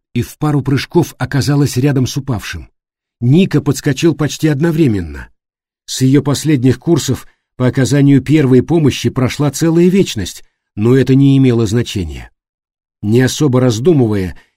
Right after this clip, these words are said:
Йенни проверила пульс на запястье и... Ничего не ощутила. Попробовала сонную артерию,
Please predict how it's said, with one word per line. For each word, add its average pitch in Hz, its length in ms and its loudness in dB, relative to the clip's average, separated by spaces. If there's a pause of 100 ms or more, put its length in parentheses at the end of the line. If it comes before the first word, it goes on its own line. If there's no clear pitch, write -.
(100)
Йенни 139 440 2
проверила 131 540 2
пульс 147 340 -2
на 160 100 2
запястье 151 600 -2
и... 160 320 0 (1000)
Ничего 117 500 0
не 127 120 2
ощутила. 113 680 -6 (840)
Попробовала 135 560 0
сонную 160 540 2
артерию, 135 720 4